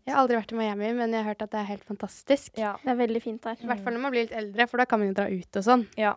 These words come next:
Speaker 1: Og sånn på strandfester og, jeg vet ikke, hvor gammel var du når du var der?
Speaker 2: Nei, jeg var fjorten eller femten, så
Speaker 1: Ja.
Speaker 2: jeg var ikke gammel nok til det, men, eh, det var en veldig,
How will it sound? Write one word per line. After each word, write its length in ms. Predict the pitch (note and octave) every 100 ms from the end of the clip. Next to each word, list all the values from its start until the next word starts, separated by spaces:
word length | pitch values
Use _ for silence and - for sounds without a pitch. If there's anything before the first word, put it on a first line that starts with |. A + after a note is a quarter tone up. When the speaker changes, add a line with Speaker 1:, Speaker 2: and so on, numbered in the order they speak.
| _
Speaker 1:
Og 160 | A#3 A3
sånn 180 | G#3+ G3+
på 140 | A3
strandfester 760 | - A3 G3+ F#3 F#3+ - - G3+ G3 G3
og, 60 | -
jeg 100 | A#3+
vet 160 | G#3+ G3+
ikke, 180 | A3 G#3+
hvor 80 | G#3+
gammel 200 | G#3+ G#3
var 100 | G3+
du 100 | G3+
når 80 | G3+
du 60 | G3+
var 200 | G3+ G3
der? 160 | G3+ A#3 -
Speaker 2:
Nei, 180 | A#3 A#3
jeg 160 | A#3
var 320 | A3 G#3+ G#3+ G#3+
fjorten 800 | G#3+ - B3+ - _ - A#3+ C#4
eller 160 | A#3+
femten, 440 | A#3 G#3+ - A#3 C4
så 260 | - - A#3
Speaker 1:
Ja. 160 | G#3+ G#3+
Speaker 2:
jeg 100 | G3+
var 80 |
ikke 160 | G3 G#3+
gammel 220 | G#3+ G3
nok 100 | F#3
til 160 | - G#3+
det, 220 | G3+ A3+
men, 260 | A3 A3 G#3+
eh, 120 | G#3
det 120 | G#3
var 100 | G#3
en 60 | A3
veldig, 200 | A3